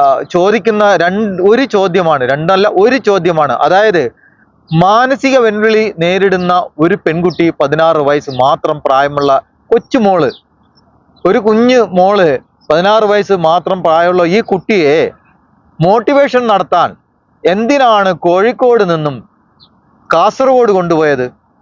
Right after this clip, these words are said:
അദ്ദേഹം, ആ, അദ്ദേഹത്തിൻ്റെ ഓഫീസ് അവിടെയാണോ? അതോ മോട്ടിവേഷൻ നടത്തുന്നത് ലോഡ്ജിൽ വെച്ചാണോ? അതോ ഹോട്ടലിൽ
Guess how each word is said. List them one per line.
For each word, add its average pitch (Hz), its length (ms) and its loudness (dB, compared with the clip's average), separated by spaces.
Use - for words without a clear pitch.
അദ്ദേഹം, 202 360 0
ആ, - 20 2
അദ്ദേഹത്തിൻ്റെ 196 420 0
ഓഫീസ് 190 360 -2
അവിടെയാണോ? 113 380 -2
അതോ 180 160 0
മോട്ടിവേഷൻ 214 520 2
നടത്തുന്നത് 175 460 -2
ലോഡ്ജിൽ 190 540 2
വെച്ചാണോ? 123 320 -2
അതോ 151 200 0
ഹോട്ടലിൽ 196 360 0